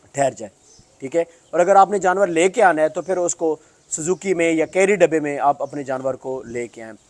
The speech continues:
इस तरह, अ, ब्रीड का भी फ़ायदा होगा, शौक का भी फ़ायदा होगा। और जो काम आप डिग्गियों वाला कर रहे हैं उससे ब्रीड का भी नुकसान हो रहा है और शौक का भी नुकसान हो रहा है, फाइनेंशियली भी आपका नुकसान हो रहा है, ठीक है। बहुत ज़्यादा कोशिश करें, बहुत ज़्यादा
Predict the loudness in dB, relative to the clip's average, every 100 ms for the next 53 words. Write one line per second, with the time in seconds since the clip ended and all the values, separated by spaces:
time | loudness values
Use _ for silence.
0 | -6 -2 0 4 4 4 -2 _ -20 _
1 | -6 -4 2 2 4 2 2 4 6 6
2 | 6 4 6 8 8 6 _ _ -6 -2
3 | -2 -4 -6 -8 -6 -8 -6 -10 -10 -16
4 | _ _ _ 0 2 4 2 2 4 4
5 | 2 -2 2 6 6 6 4 0 0 -10
6 | _ _ -2 -2 0 0 2 2 0 _
7 | _ -4 2 2 4 2 4 0 -2 0
8 | 2 2 2 2 2 -2 -4 -8 _ -10
9 | 0 0 4 0 0 -8 -6 -6 -6 -8
10 | -10 _ _ -4 -2 -2 -2 -4 -2 -2
11 | -2 -8 -10 -12 -12 -12 -18 -20 _ _
12 | _ _ -10 -2 -2 -2 _ _ 0 6
13 | 8 8 6 6 8 6 4 -4 -8 -4
14 | -4 -2 -6 0 4 4 4 4 4 6
15 | 8 8